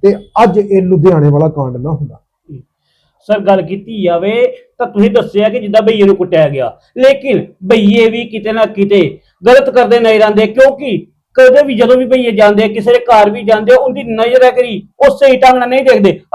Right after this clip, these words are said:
Speaker 2: ਅਗਰ ਕੰਮ ਕਰਦੇ ਆ ਤਾਂ ਉੱਤੇ ਹੀ ਖਲਾਰਾ ਪਾ ਕੇ ਚਲੇ ਜਾਂਦੇ। ਕਾਫੀ ਚੀਜ਼ਾਂ ਤੇ ਦੇਖਣ ਨੂੰ ਮਿਲਦੀਆਂ ਕਿ ਨੈਗੇਟਿਵ ਹੁੰਦੀਆਂ, ਜਿਹਦੇ ਚਲਦੇ ਸਿੰਘ ਪਰਿਵਾਰ ਨੂੰ ਵੀ ਕੁਛ ਨਾ ਕੁਛ ਕਿਹਾ ਹੋਏਗਾ, ਕਿਉਂਕਿ ਗੱਲ ਕੀਤੀ ਜਾਏ ਤੇ ਪੰਜਾਬੀਆਂ ਨਾਲੋਂ ਪੰਜਾਬ ਦੇ ਵਿੱਚ ਬਈਏ ਜ਼ਿਆਦਾ ਹੋ ਚੁੱਕੇ ਆ।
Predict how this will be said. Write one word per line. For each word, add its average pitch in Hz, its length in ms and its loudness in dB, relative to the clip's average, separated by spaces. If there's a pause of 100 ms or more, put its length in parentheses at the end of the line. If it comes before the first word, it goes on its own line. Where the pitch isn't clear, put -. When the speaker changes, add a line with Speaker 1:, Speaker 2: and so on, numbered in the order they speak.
Speaker 2:
ਅਗਰ 262 80 4
ਕੰਮ 247 300 0
ਕਰਦੇ 247 480 0
ਆ - 20 4
ਤਾਂ 269 140 2
ਉੱਤੇ 285 300 2
ਹੀ 285 100 0
ਖਲਾਰਾ 240 340 4
ਪਾ 233 200 2
ਕੇ 233 100 -2
ਚਲੇ 240 180 2
ਜਾਂਦੇ। 285 240 4 (140)
ਕਾਫੀ 285 360 -2
ਚੀਜ਼ਾਂ 277 300 0
ਤੇ 180 140 4
ਦੇਖਣ 220 320 0
ਨੂੰ 254 80 -2
ਮਿਲਦੀਆਂ 247 240 -4
ਕਿ 302 80 -4
ਨੈਗੇਟਿਵ 269 400 -2
ਹੁੰਦੀਆਂ, 247 360 -8
ਜਿਹਦੇ 254 200 -4
ਚਲਦੇ 262 320 -2
ਸਿੰਘ 262 280 -8
ਪਰਿਵਾਰ 262 340 2
ਨੂੰ 254 100 -12
ਵੀ 302 60 -8
ਕੁਛ 294 260 -8 (120)
ਨਾ 294 40 4
ਕੁਛ 294 160 -4
ਕਿਹਾ 226 340 2
ਹੋਏਗਾ, 220 240 2
ਕਿਉਂਕਿ 277 760 -4 (200)
ਗੱਲ 226 200 2
ਕੀਤੀ 247 500 -8
ਜਾਏ 220 280 2
ਤੇ 294 60 -2 (200)
ਪੰਜਾਬੀਆਂ 214 520 0
ਨਾਲੋਂ 233 480 0 (160)
ਪੰਜਾਬ 226 460 2
ਦੇ 254 60 -6
ਵਿੱਚ 269 180 -6
ਬਈਏ 240 360 0
ਜ਼ਿਆਦਾ 233 260 4
ਹੋ 208 80 2
ਚੁੱਕੇ 180 400 -2
ਆ। 107 60 -12